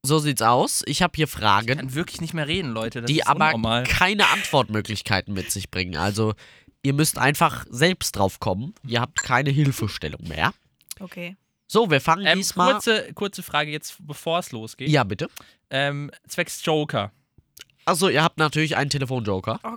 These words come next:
Speaker 3: Gott. <laughs>
Speaker 2: Können wir das nicht weglassen dieses Mal?
Speaker 1: Nein.
Speaker 3: Das wäre mir auch lieber, ehrlich gesagt.
Speaker 1: Ja, ihr könnt ja jemand anderen anrufen.
Speaker 3: Ja, aber, hm, hm, hm. Man
Speaker 1: Also,
Speaker 3: weiß ja
Speaker 1: ich
Speaker 3: nicht,
Speaker 1: sag's, wie
Speaker 3: was
Speaker 1: es ist,
Speaker 3: da
Speaker 1: wenn da
Speaker 3: war.
Speaker 1: eine Frage ist, die eure Joker gut gekonnt hätten,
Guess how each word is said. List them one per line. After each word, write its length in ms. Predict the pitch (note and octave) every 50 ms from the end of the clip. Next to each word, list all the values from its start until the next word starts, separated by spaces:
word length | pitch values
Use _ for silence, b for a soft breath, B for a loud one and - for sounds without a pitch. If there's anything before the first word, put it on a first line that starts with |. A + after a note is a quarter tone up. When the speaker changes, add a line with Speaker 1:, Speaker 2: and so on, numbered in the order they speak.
| - -
Speaker 3:
Gott. 540 | - C4 B3+ B3 A#3 G#3 F#3+ A3+ C4+ - - C5 - B B B B B B B B B
<laughs> 580 | B B B B B B B _ _ _ _
Speaker 2:
Können 140 | - - D#3+
wir 80 | E3+ F3+
das 160 | F#3 F3+ -
nicht 160 | F3+ D#3 -
weglassen 440 | C3+ D3 - - F#3 G3 - G3 F#3+
dieses 220 | G3 F#3+ F#3+ F#3
Mal? 140 | - G3+ G#3 -
Speaker 1:
Nein. 300 | G#2+ A2 A2+ B2 C#3+ C3 _ _ _ _ _ _ _ _
Speaker 3:
Das 220 | - - - -
wäre 220 | C4 B3 B3 B3+ C4+
mir 180 | C4 B3 A#3
auch 160 | C4 D4 - -
lieber, 300 | B3+ A3 G#3 G3+ G3 -
ehrlich 240 | G3+ G3+ G3+ -
gesagt. 260 | - G#3 F#3+ F#3+ F#3+ G3
Speaker 1:
Ja, 80 | G3+
ihr 60 | - -
könnt 180 | - B2+ B2 B2
ja 60 | A2+
jemand 240 | G2 F#2 F2+ E2+ -
anderen 400 | - - E3+ F3+ - - - -
anrufen. 480 | - - - - - _ - - - - _ _ _ _ _ _ _ -
Speaker 3:
Ja, 200 | G#3+ A3+ A3+ -
aber, 260 | G#3+ G#3+ G#3 - - -
hm, 100 | _ G#3
hm, 300 | A#3 A3+ A3+ G#3+ G#3 G3+
hm. 320 | G#3+ G#3+ G#3 A#3 A3+ A3 _ _ _ _ _ _ _ _ _ _ _
Man 100 | - G#3
Speaker 1:
Also, 180 | B2 C3+ B2+ -
Speaker 3:
weiß 160 | A3+ - -
ja 120 | - G#3 -
Speaker 1:
ich 60 | E2
Speaker 3:
nicht, 160 | B2+ C3+ -
Speaker 1:
sag's, 260 | - D#3 F3 G#3 - -
wie 40 | F#3
Speaker 3:
was 40 | F#3
Speaker 1:
es 100 | F#3+ -
ist, 20 | -
Speaker 3:
da 40 | -
Speaker 1:
wenn 100 | C3+ B2
da 80 | A#2+ B2+
Speaker 3:
war. 40 | C3
Speaker 1:
eine 80 | C3+
Frage 360 | B2 - - C3+ E3 G#3 G3+ -
ist, 200 | - - - -
die 80 | F2+
eure 160 | F#2 B2 B2+
Joker 340 | B2+ - C3 C3 C3 - B2
gut 320 | A2 A#2+ D3 C#4+ - - -
gekonnt 400 | A#2 - - - F2+ E2+ - -
hätten, 260 | - - _ -